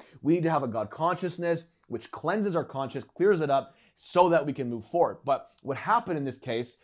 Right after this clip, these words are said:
is there was a violation over and over again of that God consciousness,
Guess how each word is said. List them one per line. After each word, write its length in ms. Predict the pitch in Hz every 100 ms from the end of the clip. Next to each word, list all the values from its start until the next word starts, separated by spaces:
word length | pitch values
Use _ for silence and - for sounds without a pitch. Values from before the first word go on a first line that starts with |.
| -
is 100 | 139
there 80 | 147
was 120 | 139
a 60 | 131
violation 680 | 127 131 127 156 170 135 107 -
over 400 | 147 143 135 -
and 140 | 127
over 380 | - 214 214 170
again 320 | 120 113 117 104 - -
of 160 | 135 135
that 240 | 139 131
God 240 | 139 117
consciousness, 920 | - 190 247 247 165 - 110 104 107